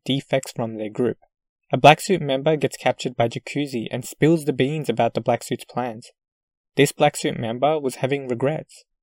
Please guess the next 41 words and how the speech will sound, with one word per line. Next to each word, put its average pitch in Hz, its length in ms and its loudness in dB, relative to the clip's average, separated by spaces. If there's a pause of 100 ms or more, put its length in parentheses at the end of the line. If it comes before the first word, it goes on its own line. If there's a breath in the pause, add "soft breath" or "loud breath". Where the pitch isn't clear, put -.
(220)
A 123 60 6
white 123 280 8
suit 143 200 -4
member 113 380 -2
is 135 140 0
also 151 380 2
regretting 120 460 0
being 120 200 -2
a 123 80 -2
white 120 300 0
suit - 320 -6 (340)
and 131 80 -2
is 139 80 -4
confused 165 560 -4
by 135 140 4
his 127 120 -2
boss's 123 360 -2
actions, - 560 -4 (160)
by 123 80 8
Lad's 135 340 4
actions, - 540 -6 (380)
and 131 120 0
he 131 60 2
eventually 127 580 0
sympathizes 151 800 -2
with 123 160 -4
Fred 127 360 -2 (440)
and 120 100 -2
becomes 127 340 -2
his 120 120 -4
assistant. - 500 -6 (640)
It's 151 140 0
a 180 60 2
fun 175 340 0
way 147 160 0
to 139 120 0
show 123 300 2
that 127 160 -2
not 135 180 -4
every 135 400 -2
organization 123 880 -2